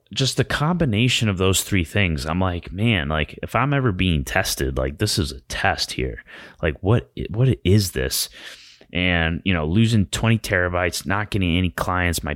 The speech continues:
bathroom exploding. I'm like, "Is this my, my welcome gift to the real world of just finally leaving my parents' house and,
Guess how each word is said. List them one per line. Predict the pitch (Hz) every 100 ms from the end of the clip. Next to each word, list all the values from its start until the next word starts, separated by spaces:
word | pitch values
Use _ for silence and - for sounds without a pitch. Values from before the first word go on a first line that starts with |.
| -
bathroom | 90 95 - 90 78
exploding. | - - 85 78 82 87 92 - - - -
I'm | 92
like, | 82 80 - _ _ 67
"Is | 85 90
this | 104 123
my, | 101 85 80 52
my | 58 90 80 73
welcome | 67 76 82 101 95
gift | 95 104 -
to | 90
the | 76
real | 67 78 80
world | 73 73 87 101
of | 80 71
just | 85 - - - -
finally | - - 82 87 87 71
leaving | 69 78 80 85 85
my | 80 78
parents' | - 87 87 87 -
house | 87 85 98 101 87
and, | 76